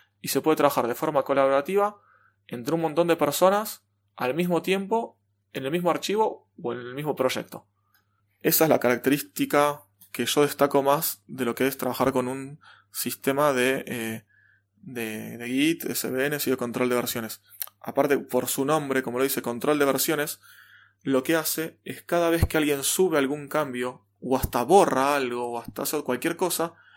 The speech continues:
todo queda versionado, todo queda un his-, en un histórico. Hasta que borremos el proyecto o borremos el histórico, que no, no se hace eso nunca en realidad, nosotros vamos a tener todo, todo un histórico y podemos ver qué pasó, qué cambio hubo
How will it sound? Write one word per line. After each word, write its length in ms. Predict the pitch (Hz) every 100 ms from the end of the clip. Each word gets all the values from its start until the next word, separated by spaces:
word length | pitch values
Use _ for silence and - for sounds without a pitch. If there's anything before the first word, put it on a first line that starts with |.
| _ _
todo 300 | - 180 180
queda 400 | - 165 165 180
versionado, 680 | 190 139 147 - 127 113 110
todo 160 | 156 160
queda 140 | 151
un 80 | 147
his-, 140 | - -
en 140 | 139
un 80 | 147
histórico. 600 | 143 - 117 117 120 - _ - _ _ _
Hasta 280 | 98 - 117
que 80 | 120
borremos 460 | 117 120 139 139
el 120 | 131 123
proyecto 640 | 123 123 143 143 127 -
o 200 | - 120
borremos 540 | 120 117 131 151 131
el 80 | 123
histórico, 500 | 120 - 160 185 196 - - - _ _ _
que 140 | -
no, 100 | 113 113
no 100 | 117
se 100 | 120
hace 240 | - 113
eso 160 | 123 127
nunca 300 | 143 143 139
en 60 |
realidad, 420 | 123 127 143 190 - - _ _ _
nosotros 300 | - 131 160
vamos 160 | 175 147
a 40 |
tener 160 | 147 143
todo, 360 | - 185 185
todo 100 | 180
un 80 | 175
histórico 640 | 160 - 185 185 190 262 _ _ -
y 100 | 135
podemos 260 | 151 151
ver 260 | 151 175 - _ _ _ _ -
qué 120 | 170
pasó, 440 | 147 139 165 160
qué 160 | - 156
cambio 380 | 170 160 147 151
hubo 400 | 160 151 139